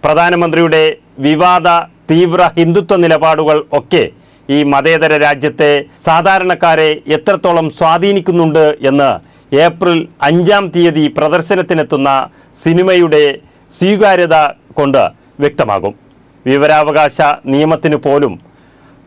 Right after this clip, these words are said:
മറുപടി പറയാൻ കഴിയാത്ത മോദിയുടെ വിദ്യാഭ്യാസ യോഗ്യതയും ഹിമാലയത്തിലെ അദ്ദേഹത്തിൻ്റെ ഉത്തരം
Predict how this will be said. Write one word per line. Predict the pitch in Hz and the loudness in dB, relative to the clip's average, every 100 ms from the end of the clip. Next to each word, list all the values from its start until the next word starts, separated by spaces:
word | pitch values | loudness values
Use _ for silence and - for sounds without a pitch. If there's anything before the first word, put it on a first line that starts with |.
| _ - 151 | _ -4 0
മറുപടി | 208 208 202 190 | 2 0 0 0
പറയാൻ | 180 170 165 160 | 0 0 0 -2
കഴിയാത്ത | 151 156 151 151 143 139 139 | 0 0 0 0 0 0 -2
മോദിയുടെ | 143 165 170 165 156 160 131 | -2 0 2 2 2 0 -2
വിദ്യാഭ്യാസ | 135 135 175 165 170 165 165 151 | -6 0 0 2 0 0 0 0
യോഗ്യതയും | 139 139 135 135 110 - _ _ - | 0 0 0 -2 -4 -12 _ _ -4
ഹിമാലയത്തിലെ | 151 156 160 156 151 147 143 131 - 131 | 0 0 2 0 0 0 0 -2 -4 -4
അദ്ദേഹത്തിൻ്റെ | 131 156 147 139 139 139 135 - 151 | -2 -2 -2 -2 -2 0 -2 -4 -6
ഉത്തരം | - 214 190 | -2 0 0